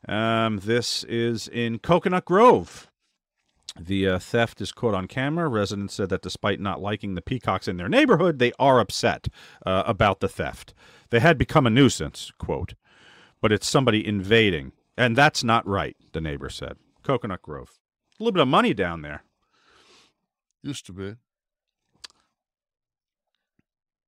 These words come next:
Speaker 2: They
Speaker 1: All
Speaker 2: got
Speaker 1: right.
Speaker 2: some, they, they got, they got,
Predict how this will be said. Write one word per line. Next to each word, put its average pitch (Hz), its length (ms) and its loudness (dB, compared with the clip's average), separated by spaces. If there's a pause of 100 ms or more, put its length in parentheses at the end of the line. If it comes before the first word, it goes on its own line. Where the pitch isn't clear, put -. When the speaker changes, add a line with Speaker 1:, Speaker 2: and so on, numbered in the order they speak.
(1300)
Speaker 2:
They 214 60 -6
Speaker 1:
All 196 80 0
Speaker 2:
got 160 40 2
Speaker 1:
right. 117 220 2
Speaker 2:
some, 143 120 -10
they, 113 120 -8
they 117 160 -8
got, 120 180 -8
they 127 120 -10
got, 117 160 -10